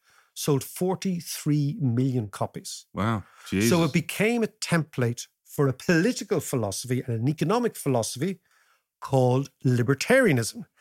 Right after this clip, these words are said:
Speaker 1: Now,
Speaker 2: Yeah.
Speaker 1: libertarianism goes all the way back. It's very early American idea.
Speaker 2: Yeah,
Speaker 1: It almost
Speaker 2: yeah, yeah.
Speaker 1: goes back to Thomas Jefferson, right? Look, we won't go back there in this podcast.
Speaker 2: Okay.
Speaker 1: But just mark it, right?
Speaker 2: Yeah, yeah,
Speaker 1: It goes
Speaker 2: yeah.
Speaker 1: back to Thomas Jefferson. But it's a very
Speaker 2: That's another
Speaker 1: deep,
Speaker 2: day.
Speaker 1: it's a very deep strain. It's part of the American D N A,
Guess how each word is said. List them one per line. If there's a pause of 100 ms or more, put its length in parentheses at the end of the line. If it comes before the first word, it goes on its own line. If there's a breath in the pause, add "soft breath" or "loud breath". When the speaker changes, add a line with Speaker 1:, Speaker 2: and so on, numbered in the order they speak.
(120 soft breath)
Speaker 1:
Now,
Speaker 2:
Yeah.
Speaker 1:
libertarianism
goes
all
the
way
back.
It's
very
early (200 soft breath)
American
idea.
Speaker 2:
Yeah,
Speaker 1:
It
almost
Speaker 2:
yeah,
yeah.
Speaker 1:
goes
back
to
Thomas
Jefferson,
right? (380 loud breath)
Look,
we
won't
go
back
there
in
this
podcast.
Speaker 2:
Okay. (140)
Speaker 1:
But
just
mark
it,
right?
Speaker 2:
Yeah,
yeah,
Speaker 1:
It
goes
Speaker 2:
yeah.
Speaker 1:
back
to
Thomas
Jefferson.
But
it's
a
very
Speaker 2:
That's
another
Speaker 1:
deep,
Speaker 2:
day. (300 loud breath)
Speaker 1:
it's
a
very (120)
deep
strain. (260 loud breath)
It's
part
of
the
American
D
N
A,